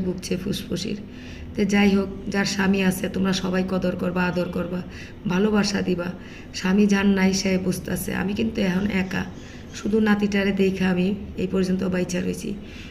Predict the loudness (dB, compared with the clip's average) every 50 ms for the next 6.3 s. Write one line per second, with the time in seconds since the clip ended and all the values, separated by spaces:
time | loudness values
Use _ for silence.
0 | -14 -8 -2 0 0 4 4 4 4 6 6 8 8 8 8 6 4 4 4 4
1 | 4 6 6 4 4 4 4 6 6 6 4 2 0 0 0 -2 0 2 0 0
2 | 0 0 -4 -4 -4 -8 -14 -16 -16 -16 -16 -16 -16 -16 -18 -16 -12 -6 -2 0
3 | 0 0 2 2 2 2 2 0 -2 0 -2 -2 -2 -2 -2 -2 -2 -2 0 0
4 | 0 0 -2 -2 -2 2 2 2 4 4 2 2 2 2 2 0 -2 -4 -8 -12
5 | -14 -16 -16 -14 -14 -14 -14 -12 -4 0 2 2 4 4 2 2 0 0 0 2
6 | 2 2 2 0 0